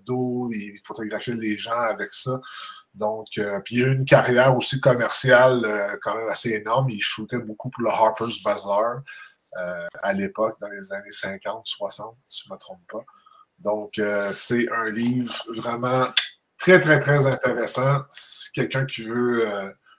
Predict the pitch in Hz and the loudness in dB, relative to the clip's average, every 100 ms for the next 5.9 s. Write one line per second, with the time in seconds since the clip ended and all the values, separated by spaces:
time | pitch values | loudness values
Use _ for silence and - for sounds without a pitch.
0 | _ - 131 - 151 147 160 175 - - | _ -2 0 6 8 10 8 6 2 2
1 | 135 120 - _ _ 131 127 151 139 143 | 2 2 -4 _ _ 2 8 10 12 12
2 | 151 135 - 135 123 117 123 143 - - | 10 8 4 4 2 2 2 2 -2 -8
3 | - - 110 110 107 - - - _ _ | -4 -2 0 0 -2 -6 -10 -20 _ _
4 | - 127 120 117 104 110 117 - - 110 | -8 -4 -4 -4 -4 -6 -4 -4 -4 -4
5 | 104 95 - 110 - 90 - 87 | -4 -4 -4 -6 -8 -8 -10 -12